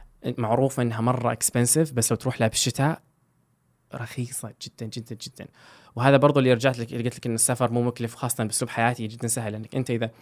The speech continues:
كنت موظف عندك إجازة، أنت ملزوم تحجز تذكرتك بالتاريخ الفلاني وترجع بالتاريخ الفلاني.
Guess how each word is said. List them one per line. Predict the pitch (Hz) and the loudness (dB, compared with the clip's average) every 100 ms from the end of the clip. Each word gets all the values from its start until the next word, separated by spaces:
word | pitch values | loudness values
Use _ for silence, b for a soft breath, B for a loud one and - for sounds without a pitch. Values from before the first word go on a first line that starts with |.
| b b b - | b b b -4
كنت | 143 | -2
موظف | 131 135 120 117 - - _ - 117 127 | 0 0 0 -2 -4 -18 _ -16 -10 -6
عندك | 120 135 - | -4 -4 0
إجازة، | 123 123 117 | 4 4 2
أنت | 117 | 0
ملزوم | 117 113 131 165 120 117 | 0 2 6 6 6 2
تحجز | - - 120 | -4 -4 -4
تذكرتك | - - - - - 120 | -4 -6 -6 -4 -8 -10
بالتاريخ | 117 - 117 123 | -8 -4 -4 -4
الفلاني | 117 120 127 | 0 2 2
وترجع | 123 117 | 0 -4
بالتاريخ | 104 123 120 | -6 -8 -12
الفلاني. | - 117 110 101 | -8 -4 -4 -6